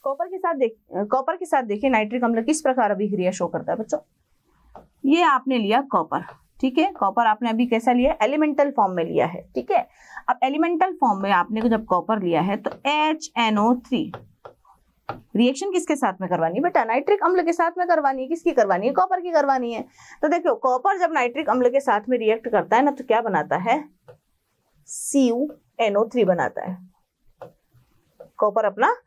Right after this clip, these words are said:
nitrate बनाता है, यानी कि copper nitrate के साथ में मिलकर के एक लवण बनाता है। अब लवण बनाने के लिए copper nitrate में से, copper का आपको पता है ना oxidation number, इसमें प्लस टू हो जाएगा, ठीक है।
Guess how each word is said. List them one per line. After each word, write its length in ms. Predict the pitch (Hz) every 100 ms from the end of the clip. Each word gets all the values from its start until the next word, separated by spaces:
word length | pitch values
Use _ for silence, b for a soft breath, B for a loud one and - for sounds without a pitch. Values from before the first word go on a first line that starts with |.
| b _
nitrate 580 | 294 330 320 320 294 285
बनाता 300 | 214 180 180
है, 80 | 180
यानी 160 | 214 285
कि 60 |
copper 400 | 302 240 233 349
nitrate 400 | 349 208 202 226
के 80 | 233
साथ 200 | 240 196 214
में 60 |
मिलकर 340 | 214 185 190 190
के 100 | 190
एक 360 | - 285 330 508 523 b b
लवण 280 | 254 240 226
बनाता 360 | 190 156 - 185
है। 160 | 196 b b -
अब 120 | 320
लवण 320 | 294 277 403
बनाने 380 | 339 277 247 247
के 140 | 262
लिए 200 | 208 208
copper 320 | 254 254 254 214
nitrate 540 | 233 208 202 202 208
में 140 | 220 190
से, 200 | 214 233
copper 340 | 240 233 285
का 120 | 277 269
आपको 320 | 233 240 -
पता 200 | 240 233
है 140 | 254 254
ना 100 | 330
oxidation 500 | 349 330 311 330 311
number, 340 | 285 285 285 _ _ _ _ _ -
इसमें 260 | 214 247
प्लस 220 | 254 - -
टू 80 | 349
हो 120 | 349
जाएगा, 340 | 330 302 294 _ _ _ _ -
ठीक 160 | 330
है। 120 | -